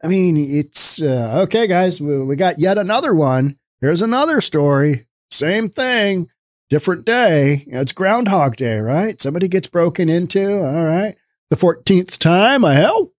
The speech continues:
So I hope somebody comes to our rescue. It's not happening. Not happening. Not giving up. This is C N N though here, so we're not giving up. Nigel Jones isn't giving up on Oakland, even after Kingston eleven,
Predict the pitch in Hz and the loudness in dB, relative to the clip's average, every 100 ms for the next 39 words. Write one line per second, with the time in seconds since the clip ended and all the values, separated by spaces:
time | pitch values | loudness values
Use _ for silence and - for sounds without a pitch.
0 | - - 156 269 - - - 330 311 - | -10 -4 0 -2 -4 -8 -6 -6 -8 -4
1 | 277 - 302 233 214 269 - - 120 107 | -6 -4 -4 -2 0 -2 -2 -2 -4 -4
2 | _ _ _ 147 151 120 127 - 113 - | _ _ _ 0 2 2 0 -2 -8 -12
3 | _ _ 160 143 131 139 123 98 _ _ | _ _ 0 0 0 -2 -6 -8 _ _
4 | _ _ _ _ _ _ 123 170 185 143 | _ _ _ _ _ _ 0 2 0 0
5 | 175 160 151 156 127 - 143 170 - 190 | 0 2 2 2 -2 0 0 2 2 2
6 | 185 175 196 156 127 117 120 131 - 113 | 2 2 0 2 0 0 0 0 0 0
7 | 131 127 _ _ _ - 127 139 127 143 | -2 -4 _ _ _ -6 -2 -2 -2 -4
8 | 143 147 139 120 139 202 185 226 160 202 | 0 0 -2 -2 0 0 2 0 0 0
9 | 240 180 202 226 208 233 208 214 240 196 | 0 0 0 0 0 0 -2 -2 -2 -2
10 | 240 269 175 127 175 220 202 208 - 170 | -4 -4 -2 0 -2 -2 -2 -4 -4 -6
11 | - 226 - - 208 170 165 196 170 135 | -4 -4 -2 -4 -2 -2 2 0 0 -2
12 | 170 | -4